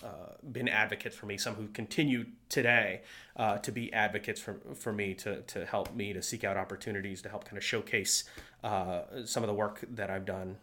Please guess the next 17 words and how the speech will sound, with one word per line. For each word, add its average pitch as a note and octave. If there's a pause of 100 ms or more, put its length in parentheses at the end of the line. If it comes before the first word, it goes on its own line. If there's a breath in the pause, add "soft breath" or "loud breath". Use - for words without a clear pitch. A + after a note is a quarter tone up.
(160)
Um, F#2 (160)
and G2+
I'm F#2+
very G2
grateful, F2+ (260)
uh, -
uh, F#2+
very G2+
thankful G2
for, E2+ (240)
uh, A#2+ (140)
those, - (160)
those G2+
opportunities F#2
and F2
those F#2
relationships. -